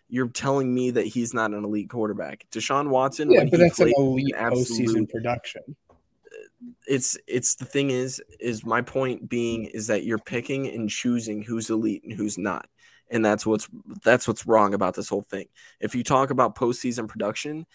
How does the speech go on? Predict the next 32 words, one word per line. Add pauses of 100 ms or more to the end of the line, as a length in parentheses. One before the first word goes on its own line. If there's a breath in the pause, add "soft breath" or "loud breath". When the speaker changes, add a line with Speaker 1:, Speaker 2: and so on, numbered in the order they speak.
(160 soft breath)
Speaker 1:
if
you
talk
about
elite
quarterbacks
pushing
a
team
farther
than
they
should
go, (320 loud breath)
then
you're
talking
Rex
Grossman
being
an
elite
quarterback. (300 soft breath)
You're
talking
about
Nick
Foles
being
an
elite
quarterback.